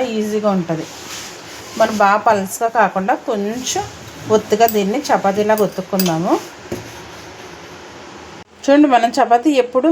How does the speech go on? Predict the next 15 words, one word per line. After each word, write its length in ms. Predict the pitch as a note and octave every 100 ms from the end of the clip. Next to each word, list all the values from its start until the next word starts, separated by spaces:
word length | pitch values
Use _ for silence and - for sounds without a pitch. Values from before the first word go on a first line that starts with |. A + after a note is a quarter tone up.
| D4
మరీ 140 | A#3 C#4+ B3+
పల్స్గా 440 | A3 A3 - B3 A#3+
ఉండకూడదు, 420 | A3 A3+ A#3 A#3+ F4
అలాగని 300 | A3+ A3+ B3+ A#3+
మందంగా 360 | G3 G#3 A3+ A#3
ఉండకూడదు. 400 | G3+ F3+ F3+ F3 E3+
ఈ 40 | G#3+ A3+
మాత్రం 320 | G#3+ A3 G#3+ G#3
ఉంటే 160 | G#3+ B3
మనకి 300 | G#3 G3+ E4 G#4+ - - - - -
పొంగడానికి 520 | B3+ C4+ C#4+ C4+ C4+ D4
వీలుగా 340 | G#3+ A3 A#3+ B3
ఉంటుంది. 240 | G3 E3+ F3+ A3+
మరీ 120 | C#4+ D4
పల్స్గా 400 | A#3 A#3 C4